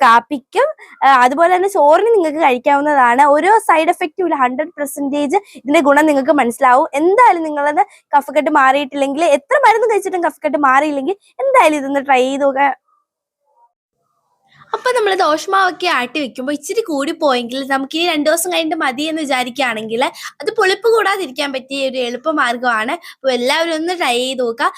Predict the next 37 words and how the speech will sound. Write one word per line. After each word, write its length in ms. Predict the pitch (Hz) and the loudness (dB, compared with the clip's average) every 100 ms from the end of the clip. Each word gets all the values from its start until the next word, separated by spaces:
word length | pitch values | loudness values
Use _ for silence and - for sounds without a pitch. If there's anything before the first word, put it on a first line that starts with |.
| - | -12
അപ്പൊ 140 | - 311 | -4 -2
അതിനായിട്ട് 300 | 311 349 381 | -2 -2 -2
നമ്മുടെ 220 | 381 330 339 254 247 | -4 -2 -4 -4 -4
ദോശമാവിലേക്ക് 680 | 254 302 302 285 269 277 269 | -4 -2 -4 -2 -6 -6 -8
നമ്മള് 240 | 226 269 359 - - | -4 -4 -4 -10 -8
കുറച്ച് 260 | 359 403 466 370 | -6 -2 -2 0
കാന്താരിയാണ് 680 | 285 269 294 330 339 320 302 | -2 -2 -2 -2 -2 -2 -4
ഇട്ട് 140 | 220 285 | -6 -6
കൊടുക്കുന്നത്. 460 | 240 214 226 233 262 | -6 -8 -12 -8 -6
രണ്ട് 120 | 262 294 | -6 -6
മൂന്ന് 200 | 359 415 381 | -6 -4 -4
കാന്താരിയാണ് 520 | 254 254 254 254 240 226 | -2 -2 -2 -2 -2 -4
അതിലേക്ക് 300 | 226 226 262 | -6 -8 -10
ഇട്ട് 100 | - 240 | -8 -8
കൊടുക്കുന്നത്. 440 | 214 - 233 254 - - - | -8 -10 -6 -4 -4 -10 -6
നിങ്ങൾക്ക് 260 | 453 523 523 | -2 0 0
വേണമെങ്കിൽ 360 | 381 320 285 294 330 | 0 -2 -4 -4 -4
പച്ചമുളക് 480 | 269 262 277 269 311 | -4 -4 -4 -4 -4
യൂസ് 200 | 277 240 262 | -4 -6 -8
ചെയ്യാം. 320 | 233 254 302 277 | -4 -4 -4 -6
പച്ചമുളക് 420 | 254 269 269 320 | -8 -6 -4 -4
യൂസ് 160 | 311 285 | -4 -4
ചെയ്യുകയാണെങ്കിൽ 520 | 294 285 240 240 240 311 | -2 -2 -2 -4 -2 -2
അത് 360 | 381 - - 311 | -4 -12 -8 -4
രണ്ടായിട്ട് 400 | 302 302 349 392 - | -4 -4 -4 -4 -6
കീറി 260 | 311 294 311 302 | -6 -4 -2 -2
വേണം 180 | 254 285 262 | -4 -6 -8
നമുക്ക് 200 | 240 240 | -6 -6
അതിലേക്ക് 300 | 220 214 262 | -6 -8 -8
ഇട്ട് 120 | - 247 | -8 -4
കൊടുക്കാൻ. 320 | 214 208 294 415 - | -4 -4 -6 -6 -10
അപ്പൊ 120 | - 330 | -8 -2
ഇങ്ങനെ 180 | 370 466 480 | 0 2 0
വെച്ചിട്ട് 240 | 440 370 339 | -2 -8 -8
നമുക്ക് 200 | 311 - | -8 -12
ഫ്രിഡ്ജിൽ 340 | 285 233 285 302 | -12 -8 -6 -4
ഭദ്രമായിട്ട് 500 | 262 247 262 269 277 | -4 -4 -4 -4 -2